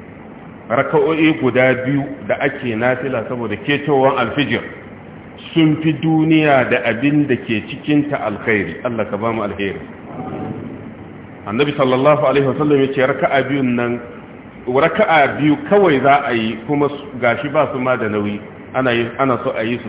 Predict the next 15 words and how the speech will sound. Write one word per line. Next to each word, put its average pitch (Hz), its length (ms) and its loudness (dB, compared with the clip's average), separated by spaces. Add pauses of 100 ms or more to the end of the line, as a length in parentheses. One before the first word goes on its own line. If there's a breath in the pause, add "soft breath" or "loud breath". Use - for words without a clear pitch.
sako-sako, 120 520 -6
nan 135 180 2
da 113 80 0
nan 107 140 0
ka 113 160 0
gama." 110 240 -2 (560)
Amma 107 200 0
duk 131 140 0
da 127 100 4
haka 123 220 2
Annabi 117 280 -2
sallallahu 110 480 0
alaihi 107 220 0
wasallam 107 320 -6
ya 110 80 -4